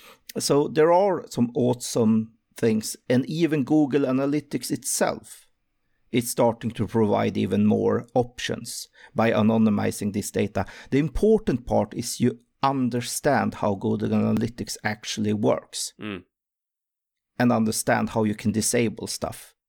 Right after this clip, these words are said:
Speaker 1: And I, my recommendation is start, stop, uh, stop using Google Analytics without knowing what you do. Make a proper configuration in Google Analytics and put a plugin before Google Analytics to really ensure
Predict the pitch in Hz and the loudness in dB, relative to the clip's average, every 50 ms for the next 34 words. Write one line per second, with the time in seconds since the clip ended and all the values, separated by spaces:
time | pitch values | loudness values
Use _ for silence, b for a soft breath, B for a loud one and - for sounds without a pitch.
0 | _ _ _ _ _ _ _ _ _ _ _ _ _ _ _ _ _ _ _ _ | _ _ _ _ _ _ _ _ _ _ _ _ _ _ _ _ _ _ _ _
1 | _ _ _ - 123 135 135 139 143 139 135 135 135 135 - - _ _ _ _ | _ _ _ 0 2 4 4 4 4 2 2 2 0 -2 -4 -8 _ _ _ _
2 | _ - - - 135 147 160 156 - - 139 147 151 135 117 110 - - 117 117 | _ -6 0 2 4 4 4 2 2 0 0 0 2 2 0 0 0 2 2 2
3 | 110 98 90 - - - - - 110 110 107 - - - - - 147 156 165 160 | 2 2 0 -2 -2 -4 -4 -4 -2 -2 -2 -4 -6 -8 -4 0 2 2 2 2
4 | - _ _ - - - 180 196 - _ _ - - _ - 123 120 110 117 113 | -2 _ _ -14 -4 -2 -2 -2 -2 _ _ -20 -20 _ -2 0 2 2 2 0
5 | - - - - - b b b b b b b b - - - 196 196 - - | 0 -2 -4 -8 -12 b b b b b b b b -8 -2 0 0 0 0 0
6 | 143 143 139 131 - 139 131 110 120 139 135 117 113 123 120 123 120 120 127 127 | 2 2 2 2 2 2 2 2 4 2 2 2 2 2 4 4 4 4 2 2
7 | 127 143 123 - - - - - 117 107 - 123 117 113 117 - - 113 117 117 | 0 -2 -4 -6 -8 -12 -8 -6 -6 -2 0 0 0 0 0 0 2 2 4 4
8 | 113 113 113 110 107 117 117 - - - 117 117 147 156 - - - - _ _ | 4 4 4 4 2 0 -2 -2 -2 -2 0 0 2 0 0 -2 -4 -10 _ _
9 | _ _ _ _ _ - 123 131 143 131 - - 123 - - - 196 - _ - | _ _ _ _ _ 0 2 2 2 2 0 -2 -6 -4 -2 -2 -4 -2 _ -4
10 | - - - 117 113 - 107 113 120 139 175 165 135 - - - 104 98 - - | -2 -2 -2 -2 -2 -2 -2 0 0 0 0 0 -2 -6 -6 -6 -4 -4 -4 -6
11 | 117 - - - - - - - - - - - - - - B B B - 151 | -6 -8 -10 -10 -8 -6 -6 -6 -6 -6 -8 -8 -8 -8 -10 B B B -2 -2
12 | 156 - - - - 190 175 - _ - - 123 - - 180 175 139 113 - 113 | -2 -2 -4 -2 0 0 0 0 _ -6 -6 -6 -2 0 0 0 0 0 -2 0
13 | 110 104 98 110 113 - - - - - - - - - - - - 101 92 92 | 0 0 -2 -4 -8 -8 -4 -2 0 0 0 -2 -4 -6 -8 -8 -6 -6 -4 -4
14 | - - - - - - 92 - - - 143 131 120 123 117 110 110 120 120 107 | -4 -6 -8 -8 -8 -10 -8 -8 -4 -2 0 2 2 2 4 4 4 2 2 0
15 | 107 110 - - - - - - - | -2 -4 -4 -6 -6 -4 -4 -6 -8